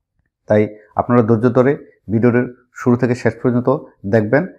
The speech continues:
এবং শিখবেন কিভাবে ই প্রাইমারি স্কুল সিস্টেমে কাজ করতে হয়। বর্তমান সময়ে সরকার ঘোষণা করেছে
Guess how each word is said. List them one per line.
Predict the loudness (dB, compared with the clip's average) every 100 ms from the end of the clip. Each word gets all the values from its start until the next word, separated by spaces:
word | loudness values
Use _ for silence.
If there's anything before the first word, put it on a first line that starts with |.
| _ -4
এবং | -4 -4
শিখবেন | -2 -2 0 -2 -4 _ -4
কিভাবে | 2 2 2 -2 -10 _ _
ই | -2
প্রাইমারি | 0 0 2 -2 -4
স্কুল | -6 -6 -8 _ _
সিস্টেমে | -10 -6 -4 -4 -4 -12 _ _ _ _ _ _ _ _ _ _ _
কাজ | -2 -2
করতে | -2 -12 -12
হয়। | -14 -16 _ _ _ _ _ _ _ _ _ -8
বর্তমান | -6 2 2
সময়ে | 2 0 0
সরকার | 0 2 2
ঘোষণা | 0 -2 -2
করেছে | 0 0 0